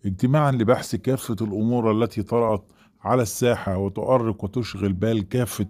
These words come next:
محبي وعشاق الدراويش، بالإضافة إلى الاتفاق على وضع خارطة الطريق خلال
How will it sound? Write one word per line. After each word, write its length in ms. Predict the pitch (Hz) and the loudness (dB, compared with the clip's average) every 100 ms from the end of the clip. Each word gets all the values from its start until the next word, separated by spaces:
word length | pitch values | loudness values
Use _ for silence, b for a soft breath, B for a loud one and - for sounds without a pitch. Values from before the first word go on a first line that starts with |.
| - | -2
محبي 440 | 95 - 110 101 | 0 0 0 2
وعشاق 640 | 101 92 90 - 120 - | 2 2 -2 0 0 0
الدراويش، 680 | 101 90 101 104 101 92 - b b b b _ | -4 0 2 4 2 -2 -12 b b b b _
بالإضافة 600 | 107 107 104 131 - 120 | -4 -2 2 0 2 0
إلى 200 | 113 123 | 2 0
الاتفاق 640 | 113 95 - 98 120 120 | 0 -4 -8 -2 -2 -2
على 180 | 87 95 | -2 2
وضع 340 | 107 117 98 90 | 4 2 0 -6
خارطة 580 | - 107 120 - 98 | -2 0 0 -4 -8
الطريق 480 | 95 - 101 120 - | -10 -6 -4 -4 -4
خلال 680 | 98 - - 101 107 113 98 | -6 -6 -2 2 4 2 0